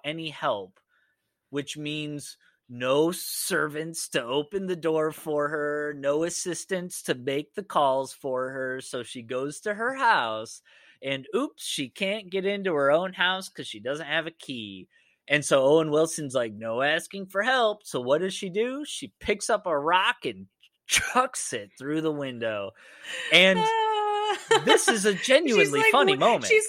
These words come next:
Speaker 2: like William Hurt in Body Heat. <laughs> She just can't
Speaker 1: Yeah.
Speaker 2: contain it.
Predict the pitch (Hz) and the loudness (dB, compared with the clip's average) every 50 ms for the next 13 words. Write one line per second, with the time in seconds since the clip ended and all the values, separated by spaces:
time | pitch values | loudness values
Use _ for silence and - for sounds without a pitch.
0 | 453 466 466 - 339 349 370 381 392 403 381 381 381 339 330 311 247 269 262 285 | 2 2 2 2 2 2 2 2 2 2 4 4 4 4 4 2 4 6 6 6
1 | 330 339 269 254 262 247 208 - - 190 190 208 240 277 262 254 226 220 220 214 | 6 4 2 0 -2 -4 -4 -2 0 2 4 4 2 2 0 -2 -2 -2 -2 -2
2 | 190 185 185 185 - 214 208 - - 339 349 330 - 302 330 294 - - - - | -4 -4 -6 -6 -6 -6 -6 0 6 6 6 6 6 2 2 0 0 -4 0 4
3 | 277 247 247 262 294 294 214 269 247 214 - 320 220 220 240 285 247 190 185 190 | 6 8 8 8 8 6 4 2 0 -2 -2 -2 -4 -2 -4 -4 -4 -4 -4 -4
4 | 202 196 226 254 311 | -6 -6 -4 -6 -6